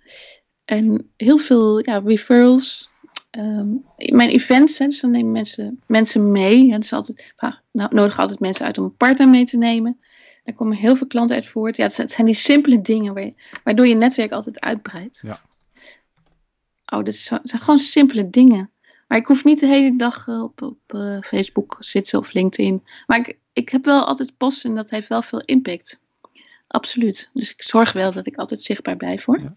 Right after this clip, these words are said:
Speaker 2: Nou, ik stel hem ook omdat je net aangaf van, eh, je hoeft niet de hele tijd bezig te zijn met die marketing. Het kan ook allemaal, allemaal automatisch.
Speaker 1: Je kunt het heel erg automatiseren. En, en wat je doet, doe je heel effectief. En ik denk dat een video echt het allerbeste is.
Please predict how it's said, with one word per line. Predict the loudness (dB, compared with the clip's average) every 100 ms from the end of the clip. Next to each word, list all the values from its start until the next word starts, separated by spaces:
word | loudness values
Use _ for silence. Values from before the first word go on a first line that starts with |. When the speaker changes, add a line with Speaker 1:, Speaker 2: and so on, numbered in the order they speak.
| _
Speaker 2:
Nou, | -2 -2
ik | -2
stel | -4 -4
hem | -4
ook | -6
omdat | -10 -10
je |
net | -12 -12
aangaf | -12 -14 -18
van, | -20 -18 -18 -18
eh, | -20
je | -20
hoeft | -20
niet | -20
de | -12
hele | -12 -12
tijd | -14 -12
bezig | -14
te | -12
zijn | -10
met | -8
die | -8
marketing. | -10 -12 -18 -20
Het | -16
kan | -14
ook | -12
allemaal, | -10 -10 -10 -12 -14
allemaal | -10 -8 -8
automatisch. | -8 -10 -12 -14 -20 -20 _ _ _ _ _ _ _ _ _ _ _
Speaker 1:
Je | 2
kunt | 6 4
het | 6
heel | 4 4
erg | 2
automatiseren. | -2 -2 -4 -6 -6 0 0 0
En, | -4 -8
en | -6
wat | -2 0
je | 2
doet, | 2 2
doe | 0
je | -4
heel | -6 -8 -10
effectief. | -10 -12 -6 -6 -4
En | -4
ik |
denk | -2 -2
dat | -4
een | -6
video | 2 4 4 2
echt | 0 -6
het | -10 -8
allerbeste | -8 -8 -10 -12
is. | -14 -16 -20